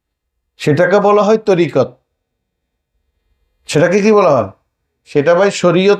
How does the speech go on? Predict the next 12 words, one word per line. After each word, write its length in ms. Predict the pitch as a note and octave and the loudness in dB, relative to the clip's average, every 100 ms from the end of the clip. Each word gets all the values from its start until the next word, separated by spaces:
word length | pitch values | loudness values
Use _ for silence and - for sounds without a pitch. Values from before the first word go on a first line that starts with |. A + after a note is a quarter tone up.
| A3 | -2
নয়। 300 | F3+ C3 G2 _ _ | 0 -2 -4 _ _
শরীয়তে 500 | - D#3+ E3 F3+ F#3+ | -4 -2 0 -2 -2
বলা 220 | F#3+ F#3+ | 0 0
হয়েছে 300 | F#3+ F#3+ G3+ | -2 -4 -6
ঘুমাও, 560 | D3 F3 F3+ D#3+ G#2+ - _ C3 | -6 -6 -4 -4 -6 -14 _ -14
ঘুম 200 | B2 E3+ | -8 -6
একটা 400 | F3+ - F#3 F3 | -6 -4 -4 -2
ইবাদত। 480 | D#3 D3 B2+ A#2 - _ - | -2 -4 -4 -8 -12 _ -6
আর 140 | D#3 D#3+ | -4 -4
তরিকতে 460 | - E3 D#3+ F3 E3 | -4 -4 -2 -4 0
বলা 260 | F#3+ G3 G3 | 0 2 0
হচ্ছে 280 | G3 G#3+ | 0 0